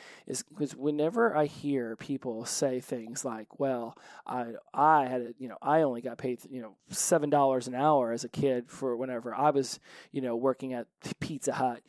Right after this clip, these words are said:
and I didn't even have a car, and my parents weren't even around, and when my dad was around, he was drunk all the time, and my mom was always checked out and on pills, and,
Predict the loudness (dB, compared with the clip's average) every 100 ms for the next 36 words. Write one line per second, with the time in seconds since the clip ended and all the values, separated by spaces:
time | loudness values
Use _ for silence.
0 | -20 -12 0 2 2 0 -6 0 2 2
1 | 0 -2 -2 -6 -4 0 0 0 -2 -2
2 | -4 -4 -6 -6 -2 0 -2 -4 -8 -8
3 | -6 -4 0 0 2 2 2 2 -4 -6
4 | -10 -6 -2 -2 0 0 0 0 0 0
5 | -2 -2 -2 0 0 0 0 -2 -4 -4
6 | -2 -2 -2 0 0 -2 -10 -6 -6 -4
7 | 2 4 6 4 2 -4